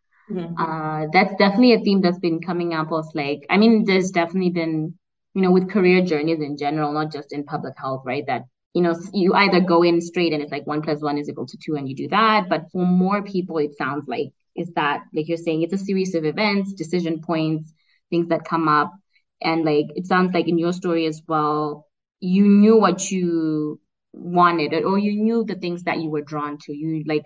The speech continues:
Speaker 2: for example, that key piece of yours of, like, "I like working with people," or even when you were in high school and knowing, "I like history," or when you then said, "I don't wanna do medicine," right? So those are key knowns for you that it helped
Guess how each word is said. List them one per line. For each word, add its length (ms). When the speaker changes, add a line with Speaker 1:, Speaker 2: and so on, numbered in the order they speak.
Speaker 2:
for 60
example, 540
that 240
key 180
piece 240
of 180
yours 220
of, 160
like, 180
"I 100
like 260
working 240
with 140
people," 520
or 200
even 500
when 220
you 160
were 100
in 120
high 220
school 240
and 100
knowing, 240
"I 100
like 180
history," 680
or 460
when 240
you 140
then 220
said, 480
"I 80
don't 220
wanna 180
do 180
medicine," 440
right? 180
So 100
those 260
are 160
key 140
knowns 640
for 100
you 480
that 120
it 140
helped 340